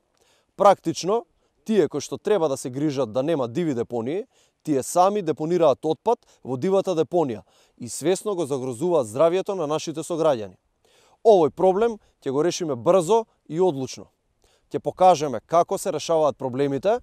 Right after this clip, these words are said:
кога интересот на граѓаните, нивното здравје и чистата животна средина е пред личниот профит.“ Ова е објава на градоначалникот Александар Стојковски, пред да биде градоначалник. Но денеска,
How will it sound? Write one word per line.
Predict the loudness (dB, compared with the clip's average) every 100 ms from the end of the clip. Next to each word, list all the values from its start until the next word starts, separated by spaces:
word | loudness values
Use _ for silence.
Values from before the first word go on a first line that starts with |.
| -6 -20 -8
кога | -6 -6
интересот | 0 2 2 0 -6
на | -4
граѓаните, | -4 -2 -2 -2 0 -2 -4 _ _
нивното | -8 -4 -2 -2 -4
здравје | -6 2 4 4 0 -2 _ _
и | -8
чистата | -6 -4 -4 -4
животна | -4 -2 -4 -4
средина | -8 -4 -2 0 0 -2 -4 _
е | -14
пред | -8 -8
личниот | -6 -8 -6 -6 -2
профит.“ | -2 -2 -10 _ _ _ _ _ -20 -2
Ова | 4 6 6 4 2 _
е | -2
објава | 0 2 2 2
на | 0
градоначалникот | -4 -4 -4 -2 -2 -2 -4 -4
Александар | -4 -4 -4 -2 -2
Стојковски, | -2 -4 -4 -8 -12 -20 _ _ _ _
пред | 0 0 0
да | -2
биде | -2 -2
градоначалник. | -2 -2 -4 -4 -6 -8 -12 -20 _ _ _ _
Но | -10
денеска, | -4 0 0 0 2 0